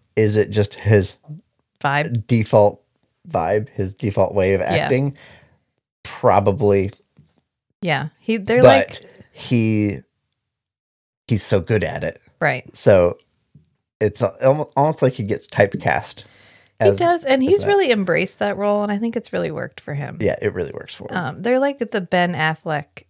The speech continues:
Speaker 2: and Matt Damon of the mid to late nineties.
Speaker 1: Yeah.
Speaker 2: Um, <laughs> they
Speaker 1: That's
Speaker 2: were,
Speaker 1: a,
Speaker 2: I mean, they
Speaker 1: I
Speaker 2: were
Speaker 1: think
Speaker 2: in,
Speaker 1: that's a really good
Speaker 2: they were in
Speaker 1: analogy.
Speaker 2: Scooby-Doo together. They've been in a lot of stuff together, and they're friends.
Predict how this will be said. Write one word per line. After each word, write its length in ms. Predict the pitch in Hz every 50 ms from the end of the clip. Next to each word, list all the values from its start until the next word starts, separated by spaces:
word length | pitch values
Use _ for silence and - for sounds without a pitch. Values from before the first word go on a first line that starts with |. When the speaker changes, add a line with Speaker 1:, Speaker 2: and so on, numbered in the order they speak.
| _ -
Speaker 2:
and 520 | 180 170 165 160 156 151 151 160 170 - -
Matt 260 | - 175 165 156 - 160
Damon 460 | 170 156 151 151 151 151 147 151 165 -
of 220 | 160 151 143 147 - _
the 300 | 156 131 120 113 - - - _ _ _ _ _ _
mid 220 | 170 156 156 151 -
to 120 | - 156
late 240 | 143 139 139 - - 147
nineties. 680 | 135 123 120 - - 120 113 117 - - - - - - _ _ -
Speaker 1:
Yeah. 180 | - - - 131 - _ _ _ _ _ -
Speaker 2:
Um, 340 | 165 156 143 - 117 160 - _ _ _ _ _ _ _ _ _ _ _ _ _ _ _ _ _ _ _ _ _ _ _ _ _ _ -
<laughs> 0 |
they 300 | 240 - - - 226 180 - - - - - - - - - -
Speaker 1:
That's 140 | - 262 294
Speaker 2:
were, 80 | 294 269
Speaker 1:
a, 100 | - -
Speaker 2:
I 20 |
mean, 180 | 247 254 247 240
they 80 | 240
Speaker 1:
I 60 | 247 -
Speaker 2:
were 60 | -
Speaker 1:
think 140 | 131 120 113
Speaker 2:
in, 40 |
Speaker 1:
that's 160 | 110 104 - -
a 60 | 98
really 240 | 101 90 82 82 80
good 100 | 85 -
Speaker 2:
they 120 | 247 277
were 100 | 294 320
in 100 | 320 302
Speaker 1:
analogy. 200 | 247 - - - -
Speaker 2:
Scooby-Doo 460 | 226 226 214 220 208 196 202 196 196
together. 680 | 190 190 185 190 190 185 185 180 175 170 175 180 175 - _ _
They've 140 | - 254 294
been 120 | 302 294 262
in 100 | 208 180
a 100 | 175 165
lot 200 | - 165 170 170
of 60 | -
stuff 260 | - - - - -
together, 280 | - - - - - -
and 140 | 175 180 208
they're 80 | 226
friends. 640 | 214 - - 202 170 165 165 160 160 - - - -